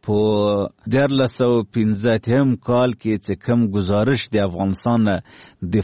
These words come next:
فقر په ارتباط ورکړل شوی، هغه درې دېرش اعشاریه اووه فیصده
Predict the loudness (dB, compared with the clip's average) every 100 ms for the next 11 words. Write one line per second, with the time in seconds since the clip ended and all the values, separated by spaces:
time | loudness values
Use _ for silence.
0 | 0 -2 0 -4 -2 -4 -2 0 0 -2
1 | -8 -4 -4 0 0 0 0 0 0 -6
2 | -18 -20 -20 -16 -4 -4 -2 0 0 2
3 | 2 2 0 -4 -4 -4 0 0 0 2
4 | 0 0 -8 -4 -4 -4